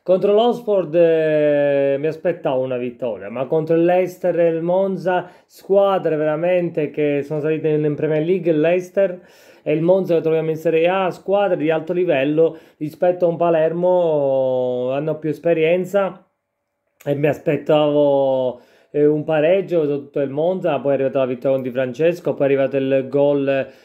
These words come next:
eh, dell'uno a zero con il Leicester. È un Palermo che mi è piaciuto come si muove, mi è piaciuto soprattutto come è messo in campo, mi, mi piace anche il portiere a disposizione e gli acquisti sono stati fatti, sono stati acquisti veramente mirati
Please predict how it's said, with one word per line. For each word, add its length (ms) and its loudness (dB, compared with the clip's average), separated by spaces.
eh, 500 0
dell'uno 280 0
a 160 -4
zero 460 2
con 240 -4
il 300 -4
Leicester. 760 -2
È 140 -4
un 120 0
Palermo 500 2
che 340 -2
mi 80 -6
è 60 -4
piaciuto 420 2
come 220 0
si 120 -6
muove, 600 0
mi 100 -8
è 20 -6
piaciuto 400 -4
soprattutto 400 -2
come 540 0
è 40 -4
messo 300 -6
in 100 -4
campo, 600 -2
mi, 140 -2
mi 200 0
piace 260 0
anche 200 0
il 40 -4
portiere 380 0
a 40 2
disposizione 1040 -2
e 160 2
gli 80 0
acquisti 400 -4
sono 160 -8
stati 300 -10
fatti, 380 -16
sono 120 -12
stati 220 0
acquisti 520 -2
veramente 440 0
mirati 600 -2